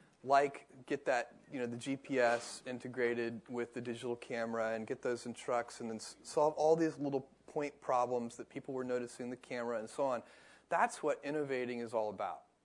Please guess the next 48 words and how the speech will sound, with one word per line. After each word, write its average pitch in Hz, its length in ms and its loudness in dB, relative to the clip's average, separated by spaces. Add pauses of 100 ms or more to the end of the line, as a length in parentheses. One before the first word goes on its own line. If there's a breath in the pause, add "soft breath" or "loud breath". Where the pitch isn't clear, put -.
(240)
Um, 113 280 -4
it 131 60 -8
really 160 400 4
is 143 360 4
those 131 340 2
kinds 123 320 -4
of 110 120 -12
problems. 147 420 0 (320 loud breath)
And 156 100 -2
the 147 40 2
great 220 240 6
thing 170 200 0
about 143 420 6
this 127 260 -2
is, 123 260 -2 (460 soft breath)
uh, 120 320 2
at 131 120 -2
Amazon 147 400 0
dot 117 160 -2
com 117 340 -2 (300 soft breath)
is 123 380 -4 (420)
I 156 120 6
do 170 120 0
very 127 260 0
little 151 340 2
of - 160 -4
this. - 360 -14 (140)
So, 127 420 4
you 143 80 -6
know, 127 160 2
we 139 160 -2
have 151 200 6
a 139 60 -2
culture 180 480 2
where 120 140 2
people 143 560 2 (200 loud breath)
in 123 100 -6
small 156 380 6
teams 131 500 -6
can 123 180 -8
go 135 120 2
off 127 220 2
and 117 140 -6
do 139 160 0
these 123 280 -4
relatively 143 460 0
low-cost 131 640 0
experiments 127 800 -4